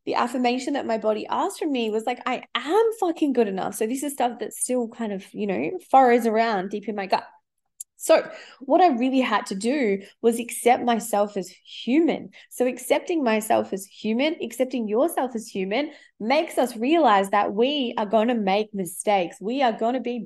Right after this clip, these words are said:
bitchy sometimes, right? We are going to snap. We are going to lose our shit at our kids sometimes, as much as we don't want to, as much as you might have done all the work in the world and have all the most self, self-regulating tools.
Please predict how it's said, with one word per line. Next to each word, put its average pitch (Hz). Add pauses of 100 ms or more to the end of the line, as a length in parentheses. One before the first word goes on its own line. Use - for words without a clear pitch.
bitchy 262
sometimes, 175
right? 233
We 254
are 254
going 247
to 220
snap. 226 (340)
We 262
are 269
going 247 (100)
to 240
lose 254
our 240
shit 294
at 294
our 208
kids -
sometimes, 262
as 240
much 330
as 370
we 330
don't 240
want 330
to, 370 (240)
as 269
much 311
as 302
you 294
might 247
have 233
done 220
all 269
the 240
work 233
in 208
the 208
world 233
and 240
have 202
all 269
the 247
most 214
self, 214
self-regulating 208
tools. 285